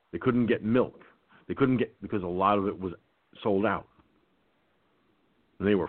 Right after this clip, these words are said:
freaking the hell out. And the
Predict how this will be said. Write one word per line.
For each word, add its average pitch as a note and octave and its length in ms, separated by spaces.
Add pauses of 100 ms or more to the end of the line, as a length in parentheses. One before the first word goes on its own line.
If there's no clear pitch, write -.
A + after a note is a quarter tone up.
(140)
freaking A2 360
the F#2 60
hell G2 260
out. F#2 280 (3000)
And A2 160
the A2 240